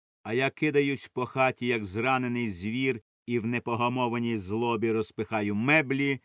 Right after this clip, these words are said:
і хочу все знищити. «Все підло,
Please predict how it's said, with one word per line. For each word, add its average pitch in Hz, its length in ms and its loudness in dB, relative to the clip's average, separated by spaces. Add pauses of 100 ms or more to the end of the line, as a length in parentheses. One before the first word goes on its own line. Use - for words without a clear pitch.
(140)
і 104 100 -8
хочу 131 420 -2
все 123 280 -4
знищити. 98 920 -6 (600)
«Все - 380 -10 (340)
підло, 82 840 -8